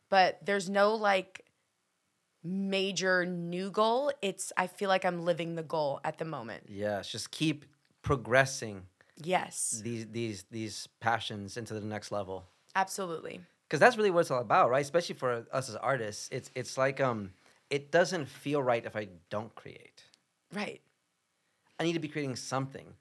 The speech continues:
Speaker 1: Mm-hmm.
Speaker 2: Even if I'm on vacation, then I wanna create a moment.
Speaker 1: Totally.
Speaker 2: I wanna create a night, a dinner, or something. You know,
Speaker 1: Mm-hmm.
Speaker 2: it, it, it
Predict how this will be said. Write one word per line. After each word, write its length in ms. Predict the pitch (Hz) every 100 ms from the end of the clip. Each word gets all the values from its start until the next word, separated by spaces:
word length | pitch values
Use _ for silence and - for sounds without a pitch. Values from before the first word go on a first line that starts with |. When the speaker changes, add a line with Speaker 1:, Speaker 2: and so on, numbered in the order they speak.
| _
Speaker 1:
Mm-hmm. 220 | 208 196
Speaker 2:
Even 160 | 165 175
if 60 | 156
I'm 120 | 143
on 160 | 143
vacation, 560 | 127 117 - 147 135 113
then 80 | 110
I 40 |
wanna 140 | 117 117
create 220 | - 104
a 40 |
moment. 560 | 95 95 95 85 62 - _ _ -
Speaker 1:
Totally. 480 | 220 214 180 165 160
Speaker 2:
I 40 |
wanna 120 | 113
create 200 | 113 123
a 60 | 104
night, 360 | 98 98 95 95
a 40 |
dinner, 300 | 87 104 87
or 60 | 71
something. 520 | - 113 110 82 90 -
You 120 | 107
know, 180 | 107 -
Speaker 1:
Mm-hmm. 120 | 113
Speaker 2:
it, 100 | 123
it, 120 | 120
it 100 | -